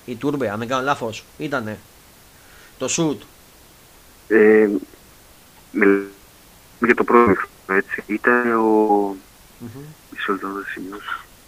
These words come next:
Speaker 1: Το,
Speaker 2: Ο Μαντσίνη ήταν,
Speaker 1: ο Μαντσίνη,
Speaker 2: ο Μαντσίνη ήταν.
Speaker 1: μπράβο, μπράβο, ο Μαντσίνη.
Speaker 2: Είκοσι εννιά.
Speaker 1: Μπράβο, στο είκοσι εννιά έκανε ένα ωραίο σουτ
Speaker 2: Ε,
Speaker 1: που
Speaker 2: ναι.
Speaker 1: εμένα μου άρεσε πολύ καλό το σουτ και ήταν λίγο επικίνδυνο Κοτάσκι, άμα πήγε λίγο πιο γωνία θα το τρώγε, πιστεύω. Δεν είχε
Speaker 2: Ήταν... Πολύ... Ναι, ήταν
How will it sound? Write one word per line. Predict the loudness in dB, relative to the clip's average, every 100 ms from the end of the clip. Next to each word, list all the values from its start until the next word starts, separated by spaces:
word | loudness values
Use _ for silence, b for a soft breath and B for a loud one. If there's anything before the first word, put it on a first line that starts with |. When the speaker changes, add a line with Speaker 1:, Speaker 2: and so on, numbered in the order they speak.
| -20 -20 -6
Speaker 1:
Το, | 2
Speaker 2:
Ο |
Μαντσίνη | 2 0 2 4 4
ήταν, | 0
Speaker 1:
ο | 0
Μαντσίνη, | 0 0 -2
Speaker 2:
ο | -2
Μαντσίνη | -2 -4 -4
ήταν. | -4
Speaker 1:
μπράβο, | -2 -2 -4
μπράβο, | -6 -6 -6
ο | -8
Μαντσίνη. | -10 -8 -4
Speaker 2:
Είκοσι | -2 0
εννιά. | 0 -2 -4 -8
Speaker 1:
Μπράβο, | -10 -8 -8
στο | -10
είκοσι | -14 -10
εννιά | -8 -6
έκανε | -8 -8
ένα | -6 -6
ωραίο | -4 -6
σουτ | -6 -4 -4 -4 -10 B B B -6
Speaker 2:
Ε, | -4
Speaker 1:
που | -2 -2 -4 -8 -14 -20 b b
Speaker 2:
ναι. | -8
Speaker 1:
εμένα | -4 -4
μου | 0
άρεσε | 0 0
πολύ | -6 -8
καλό | -8
το | -8
σουτ | -8 -10 -6
και |
ήταν | -4 -2
λίγο | 0
επικίνδυνο | -2 -2 0 0
Κοτάσκι, | -2 -2 -2 -2 -6 -4 -2
άμα | -2 -2
πήγε | -2
λίγο | -2 -2
πιο | -2
γωνία | -2 -2 -2 -2
θα | -2
το | -2
τρώγε, | -2 -4
πιστεύω. | -6 -6 -6 -8 -8
Δεν | -6 -4
είχε | -2
Speaker 2:
Ήταν... | 2 2 2
Πολύ... | -6 -8 -16 -20 -18 -20 -20 -20 -20 -20 -20 -20 -20 -20 -20 -12 0
Ναι, | 2 2
ήταν | 2 0